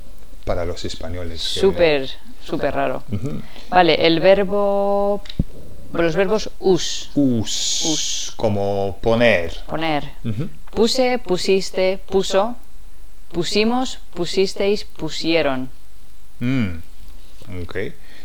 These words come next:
Speaker 1: Eh, this morning we put, <laughs> we put the knives and forks on the table.
Speaker 2: Esta mañana pusimos los cuchillos y los tenedores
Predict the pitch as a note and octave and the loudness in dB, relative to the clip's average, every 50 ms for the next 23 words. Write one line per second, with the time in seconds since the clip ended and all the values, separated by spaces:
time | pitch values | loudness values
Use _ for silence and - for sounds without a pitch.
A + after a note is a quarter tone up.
0 | - - - A#2 G#2 G2+ G2 G2 F#2+ F#2+ F#2+ F#2+ F#2+ F#2+ F#2+ F#2+ F#2 - - - | -4 -2 2 2 4 4 4 4 2 2 2 2 0 0 0 -2 -2 -4 -4 -4
1 | - - - - - - - - - - - - - - - - - - - - | -6 -4 -4 -4 -4 -4 -4 -4 -4 -4 -4 -4 -4 -4 -4 -4 -4 -4 -4 -4
2 | - - C#2+ - - - - A2+ A2 - - A2 A2 A2+ A#2 A2 G#2 G2+ A#2 D#3+ | -4 -4 -4 -4 -4 -2 -2 0 2 2 2 4 4 4 4 4 2 2 0 0
3 | F3+ - - - - - - - - - - - - - - - - - - A2 | -2 -2 -4 -4 -4 -4 -4 -4 -4 -4 -4 -4 -4 -4 -4 -4 -4 -4 -2 0
4 | G#2+ A#2 A#2 - - - E3+ E3 - - - - - - - - - - - - | 2 2 0 0 2 4 4 4 4 2 -2 0 2 4 4 4 2 0 -4 -4
5 | - - - - - - - - - - C3+ C3 B2+ B2 - - C3 A#2+ - - | -4 -4 -4 -2 -2 -4 -2 0 2 2 4 4 4 2 2 2 2 2 2 0
6 | - C3+ A2+ A2+ A2+ A2 A2+ A2+ A2+ A#2 A#2+ A#2 A#2 A2 F#2+ - F#2+ F#2 F2 - | 2 2 2 4 4 4 4 4 4 4 4 2 0 0 0 0 0 0 0 0
7 | F#2+ E2+ E2 F2 - - G#2 G#2+ A2+ G2+ - - - - - - - - - - | -2 -2 -2 -2 -2 -2 -2 -2 -2 -2 -2 -4 -4 -4 -4 -4 -4 -4 -4 -4
8 | - - - - - - - - - - - - - - - - - - - D#3 | -4 -4 -4 -4 -4 -4 -4 -4 -4 -4 -4 -4 -4 -6 -6 -6 -6 -4 -2 -2
9 | C#3+ - D#3+ D#3+ D#3 D#3 D#3+ E3+ F#3 F#3+ F#3 F#3 F#3+ A3 A#3+ A#3+ - - - - | 0 2 2 4 4 4 2 2 2 2 2 2 2 2 0 0 -2 -2 -2 -4
10 | - - - - - - - E3 E3 - - A#3+ - G#3 G3+ G3+ A3 A#3+ B3+ - | -4 -4 -4 -4 -4 -2 -2 -2 0 2 2 2 2 4 4 2 2 2 0 -2
11 | - - - - - - - - - - - - - - - E3 E3 E3 E3 D#3+ | -2 -4 -4 -4 -4 -4 -4 -4 -4 -4 -4 -4 -4 -4 -2 0 0 2 2 2
12 | D#3 D#3 D#3 D3+ - - E3 D#3 - - F#3+ G3 F#3 F#3 G3 G3 G#3+ A3+ A3 - | 2 2 0 0 -2 -2 -2 -2 0 2 2 2 2 2 2 2 2 2 0 -2
13 | - - D#3+ D#3+ D#3+ D#3+ D#3+ - - F3+ E3+ F3 E3 D#3+ D#3 D#3 D#3 D#3+ D#3+ F3+ | -2 -2 0 0 0 0 0 0 0 0 0 0 2 2 2 2 2 2 0 0
14 | F3+ - - - | 0 -2 -2 -4